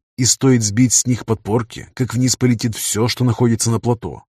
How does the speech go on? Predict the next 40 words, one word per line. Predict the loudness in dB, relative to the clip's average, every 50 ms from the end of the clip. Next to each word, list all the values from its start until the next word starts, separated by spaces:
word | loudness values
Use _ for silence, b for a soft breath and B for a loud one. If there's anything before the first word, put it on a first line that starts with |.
| _ _ _ _ -10
До | -6 -4 -2
цели | -2 0 0 0 0
нам | 0 -2 -2 -2 -4
идти | -4 -6 -4 -4 -4 -4
часа | -2 -2 -2 0 0 0 0
три-четыре, | 0 -2 -2 0 0 0 -2 -2 -4 -6 -8 -8 -10 -16 -20 _ _ _ 0
если | 0 0 2 0 0
будем | 0 2 2 2 0
продолжать | 0 0 2 2 2 2 2 0 -2 -4 -2
поддерживать | 0 -2 0 0 0 -2 -4 -4 -4 -4 -6 -6 -4
настоящий | -2 -2 0 2 2 2 2 0 -2 -2 -2
темп. | -4 -6 -6 -8 -10 -12 -18 -20 _ _ _ _ _ _ -6
Разведка | -4 -2 -2 0 -2 -2 -4 -4 -4
должна | -4 -2 0 0 -2
добраться | -2 -2 -2 -2 -2 -2 -2 -4
чуть | -6 -4 -2 0
раньше. | 0 0 0 -2 -6 -6 -8 -10 -18 _ _ _ -4
Если | -2 -2 -2 0 -2 -2
там | 0 0 0 0
засада, | 0 -2 -2 -2 -2 -4 -6 -6 -8 -8 -10 _ _ -4
а | -2
я | 0 0 0
бы | 0 0
на | 0 -2
их | -2 -2 -2
месте | -2 0 0 0 0 0 -2 -4 -2
точно | -2 0 0 0 -2 -2 -2
её | 0 0 0 -2
там | 0 -2 -2 -2
оставил, | -2 -2 -2 0 0 0 -2 -4 -6 _ _ _ _ _
то | 2 2
мы | 2 2 0 -2
об | -2 -2
этом | -2 -2 0 0
узнаем. | 0 0 0 -2 -4 -4 -6 -12 -18 -20 _ _ _ _ _ _ _ -6
Настроение | -4 -2 -2 -2 -2 -2 0 0 0 0
у | 0
бойцов | 0 0 -2 -2 -2 -2 -2 -2
довольно | 0 2 2 2 2 2 2
бодрое. | 0 -2 -4 -6 -8 -12 -14 -16 -16